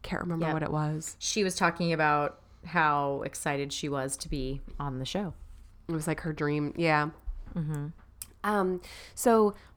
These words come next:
Speaker 2: Well,
Speaker 1: she
Speaker 2: 'cause
Speaker 1: comes
Speaker 2: now
Speaker 1: in
Speaker 2: her and Jennifer Aniston work together all the time.
Speaker 1: Oh, do they?
Speaker 2: Yeah, they're on the morning show together. Um, have you watched
Speaker 1: Okay.
Speaker 2: the morning show? Ooh,
Speaker 1: No,
Speaker 2: so
Speaker 1: can
Speaker 2: good.
Speaker 1: you just help quickly explain to me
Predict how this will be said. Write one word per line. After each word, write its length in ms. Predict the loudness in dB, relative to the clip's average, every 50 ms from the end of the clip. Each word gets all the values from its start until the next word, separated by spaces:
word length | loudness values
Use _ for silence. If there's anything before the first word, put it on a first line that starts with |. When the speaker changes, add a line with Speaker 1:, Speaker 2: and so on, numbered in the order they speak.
| -10 4 8
Speaker 2:
Well, 100 | 10 10
Speaker 1:
she 40 | 12
Speaker 2:
'cause 100 | 10 10
Speaker 1:
comes 40 | 12
Speaker 2:
now 200 | 12 12 12 12
Speaker 1:
in 60 | 12
Speaker 2:
her 120 | 12 10
and 120 | 10 10 10
Jennifer 320 | 8 6 6 8 6 6
Aniston 400 | 8 6 6 4 4 2 0 0
work 180 | 0 0 -2 -2
together 300 | 0 0 2 4 4 4
all 80 | 2 2
the 80 | 0
time. 480 | -4 -4 -2 -2 -2 -2 -4 -8 -10 -12 -12 -18 -20 -20 -20 -20 -20 -20 -20 -20 -20 -20 -20 -20 -20 -20 -20 -20 -20 -12 0 4
Speaker 1:
Oh, 100 | 6 6
do 200 | 8 8 8 8
they? 220 | 10 10 8 8 6 2 0 -8 -20 -20 -20 -20 -20 -20 -20 -20 -20 -20 -20 -20 -20 -20 -20 -10 -2
Speaker 2:
Yeah, 240 | 0 2 2 4 6
they're 140 | 8 10 10
on 100 | 10 8
the 80 | 8
morning 300 | 6 6 6 6 6 4
show 220 | 4 4 4 2 4
together. 680 | 4 4 4 4 6 6 4 4 4 4 2 0 -2 -10 -18 -20 -20 -20 -20 -20 -20 -20 -16 -8 -4
Um, 200 | -2 0 0 0
have 80 | 2
you 80 | 4 6
watched 140 | 6 8 8
Speaker 1:
Okay. 140 | 8 8 8
Speaker 2:
the 20 | 8
morning 220 | 6 4 2 0
show? 240 | 0 0 -2 -2 -2 -4 -10 -20 -20 -18 -12 -8
Ooh, 100 | -2 2
Speaker 1:
No, 220 | 4 8 8 8 8
Speaker 2:
so 60 | 6
Speaker 1:
can 200 | 4 4 6 8
Speaker 2:
good. 80 | 10 10
Speaker 1:
you 180 | 10 10 10 8
just 220 | 6 4 2 2
help 300 | 0 2 4 4 4 4
quickly 340 | 4 2 4 6 6 6 6 6
explain 460 | 4 2 -2 0 4 4 6 6 4
to 100 | 2 2
me 280 | 4 4 4 4 2